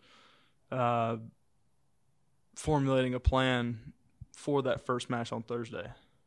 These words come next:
Just, just getting through it, getting past him and going on to the next one. So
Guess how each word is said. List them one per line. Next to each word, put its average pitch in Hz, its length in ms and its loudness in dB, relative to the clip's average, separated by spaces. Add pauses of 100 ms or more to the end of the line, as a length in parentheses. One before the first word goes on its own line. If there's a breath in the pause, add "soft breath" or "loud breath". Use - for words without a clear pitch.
(460)
Just, 127 220 -12 (120)
just 131 200 -12
getting 120 220 -6
through 127 200 -6
it, - 80 -10 (640)
getting 151 200 -2
past 123 320 0
him 127 240 -2
and 113 200 -6 (640)
going 123 160 -2
on 123 140 -2
to 113 60 -6
the 117 60 -4
next 117 200 -10
one. 117 220 -12
So 110 380 -10